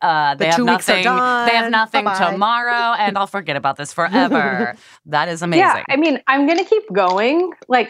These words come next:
Speaker 3: because, you know,
Speaker 1: Right.
Speaker 3: more people, you know, new people might show up, and there
Speaker 1: Exactly.
Speaker 3: might be, like,
Speaker 2: Yes.
Speaker 3: my, my person there, but, or it'll just be a fun day to get out with V.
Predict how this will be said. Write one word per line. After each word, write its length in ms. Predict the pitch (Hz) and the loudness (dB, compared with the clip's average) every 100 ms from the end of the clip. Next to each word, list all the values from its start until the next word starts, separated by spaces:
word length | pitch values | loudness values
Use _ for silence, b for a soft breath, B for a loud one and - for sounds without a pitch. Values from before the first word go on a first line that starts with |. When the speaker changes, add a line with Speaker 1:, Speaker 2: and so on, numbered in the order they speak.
| 226 | -2
Speaker 3:
because, 400 | 254 302 285 240 | 0 0 0 2
you 100 | 269 | 2
know, 140 | 269 | 4
Speaker 1:
Right. 140 | 185 240 | 2 2
Speaker 3:
more 180 | 254 | 0
people, 520 | 262 302 - 302 269 - - | 0 -4 0 0 0 -2 -2
you 120 | 226 | 0
know, 120 | 196 | 2
new 200 | 180 190 | 4 2
people 240 | 208 220 214 | 2 0 2
might 200 | 220 220 | 0 0
show 200 | 233 220 | 2 2
up, 140 | 220 | 2
and 160 | 170 165 | 0 -2
there 200 | 160 170 | 0 0
Speaker 1:
Exactly. 60 | 175 | 0
Speaker 3:
might 140 | 180 | 0
be, 180 | 156 208 | 2 2
like, 200 | 226 240 | 4 2
Speaker 2:
Yes. 0 | 240 247 254 - - | 0 0 0 -6 -8
Speaker 3:
my, 100 | 208 - _ - | -8 -8 _ 0
my 140 | 180 | 0
person 360 | 196 294 - - | 2 0 0 -4
there, 160 | - 190 196 | -2 -2 0
but, 60 | 190 | 2
or 260 | 190 196 190 B B B | 2 0 -4 B B B
it'll 200 | 202 196 | 0 2
just 180 | 202 214 | 0 0
be 80 | 220 | 0
a 60 | 214 | 0
fun 240 | 208 196 | 0 0
day 160 | 196 190 | 0 0
to 80 | 180 | 0
get 140 | 185 | 2
out 180 | 190 170 | 2 2
with 160 | 190 | -2
V. 280 | 185 196 - | -2 -4 -4